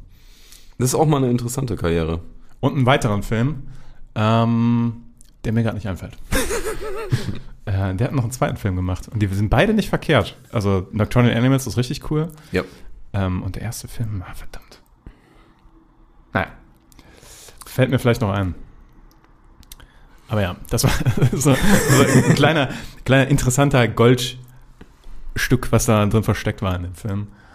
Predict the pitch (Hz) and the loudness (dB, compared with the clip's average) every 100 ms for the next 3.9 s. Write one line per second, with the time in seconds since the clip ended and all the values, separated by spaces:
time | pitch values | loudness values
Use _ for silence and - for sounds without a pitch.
0 | - - _ _ 95 87 85 90 95 90 | -20 -20 _ _ -4 -2 -4 -4 -2 -2
1 | 90 92 98 - 101 95 95 - - - | -2 -2 -4 -4 -2 -2 -4 -10 -20 -20
2 | _ - - - - - - - - - | _ -20 -16 -16 -16 -20 -18 -18 -18 -20
3 | - - - 98 87 90 92 90 85 | -20 -8 -4 0 0 0 0 0 -2